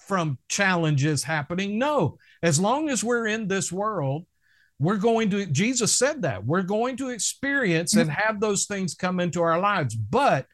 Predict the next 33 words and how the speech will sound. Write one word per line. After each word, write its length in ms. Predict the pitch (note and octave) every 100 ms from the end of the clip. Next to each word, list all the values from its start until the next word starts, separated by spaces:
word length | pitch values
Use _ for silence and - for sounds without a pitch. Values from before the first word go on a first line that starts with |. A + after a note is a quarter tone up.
| _ _ _ _ A2+
Jesus 680 | G2+ C#3+ A#3 C4 A#3 B3+ -
has 220 | D#3+ C#3+ -
overcome 720 | G3 A3 A3+ C4 - A#3 F#3 D3+
them. 340 | D3 D#3 F3 _ _
He's 260 | - G#3+ C#3+
deprived 720 | C3 D#3+ - G#3 A#3+ A#3 E3
them 260 | E3 E3 E3
of 200 | D#3+ C3+
their 160 | D3+
power 540 | C#3 - B3 B3 F3 D3+
to 120 | C3+
harm 380 | C3+ A#3+ G3 C#3+
us 320 | C#3+ D#3 - _ _ _
and 260 | D3+ C#3 A2+
given 340 | F3 A#3+ G#3+
us 260 | G3+ G3 -
the 180 | E3 E3
ability 720 | C#3+ C3 A#3+ F#3+ C#3 E3 D#3+
to 160 | C#3+ D3
win 640 | C3 E3+ A#3+ G#3 D#3+ C#3+ -
in 320 | E3+ D#3+ D3
them 340 | D3 D3+ D#3+ - _ _ -
every 360 | G3 F#3 F#3
single 400 | D#3+ F3+ E3+ D#3+
time. 480 | D#3 F3 D3 F#2 E2 - _ _ - -
Now, 320 | F#3 D3+ G2 _ _ _ _ _ _ _ _ _ _ -
I'm 120 | D#3
gonna 160 | G3+ G3
make 220 | G3 F#3+
a 60 | D3+
statement 500 | - G#3 F3 D3+ C3+
to 120 | D#3
you. 200 | C3 C#3+